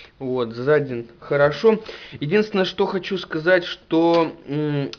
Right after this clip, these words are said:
спереди, спереди, с одной стороны, с одной стороны,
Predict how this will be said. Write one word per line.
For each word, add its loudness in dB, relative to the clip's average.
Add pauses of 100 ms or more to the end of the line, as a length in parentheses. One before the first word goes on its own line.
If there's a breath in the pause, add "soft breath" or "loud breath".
(120)
спереди, 0
спереди, -2
с -12
одной 0
стороны, 0 (1080)
с -16
одной -4
стороны, -2